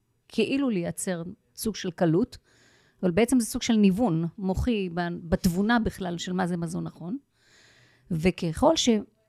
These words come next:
שמופיע המצב שאנחנו רוצים, זאת אומרת שאותה תעשייה, יש לה כנראה איזשהו, אה, אה, אינטרס כלכלי, היא מתחילה לייצר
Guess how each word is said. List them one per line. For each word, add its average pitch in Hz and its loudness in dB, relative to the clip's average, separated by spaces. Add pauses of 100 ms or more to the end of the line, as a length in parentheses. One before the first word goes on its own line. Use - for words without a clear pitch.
(380)
שמופיע 262 8
המצב 202 2
שאנחנו 170 -4
רוצים, 180 -2 (360)
זאת - -2
אומרת 202 6
שאותה 190 -2
תעשייה, 226 0 (500)
יש 196 0
לה 202 4 (100)
כנראה 214 2 (140)
איזשהו, 196 -2
אה, 175 -6
אה, 180 -4 (800)
אינטרס 175 -4
כלכלי, 226 0 (640)
היא 220 4
מתחילה 285 2 (120)
לייצר 294 2